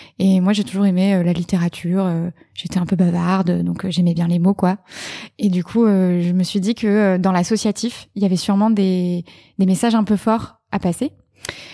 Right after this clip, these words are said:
Euh, mais alors après, euh, l'associatif, c'est large <laughs> et je savais pas, euh, je savais pas où aller. Donc j'ai fait un truc un peu bizarre, c'est que je suis allée sur Wikipédia et j'ai tapé association, euh, en France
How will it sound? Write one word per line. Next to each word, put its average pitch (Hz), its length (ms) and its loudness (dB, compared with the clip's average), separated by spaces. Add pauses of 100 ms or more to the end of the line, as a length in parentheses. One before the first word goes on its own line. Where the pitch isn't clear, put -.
(260)
Euh, 180 380 0
mais 185 80 2
alors 175 220 0
après, 240 340 0
euh, 196 60 2
l'associatif, 180 520 -2
c'est - 160 -2
large 226 380 2
<laughs> - 100 -8
et 208 40 -6
je 190 100 -2
savais 202 340 0
pas, 233 340 0
euh, 185 160 0 (400)
je 220 100 -4
savais 180 240 -4
pas 254 180 2
où 240 60 4
aller. 185 180 0 (380)
Donc 202 100 -2
j'ai 220 140 0
fait 320 100 -4
un 277 140 2
truc 262 260 -2
un 233 80 0
peu 208 120 -2
bizarre, 269 360 0
c'est 240 140 -4
que 202 80 -2
je 240 40 2
suis 247 160 -2
allée 240 140 0
sur 208 200 -6
Wikipédia 240 720 2
et 262 60 4
j'ai 208 120 0
tapé 214 360 -2
association, 254 840 0
euh, 196 200 2
en 233 140 -2
France 240 400 0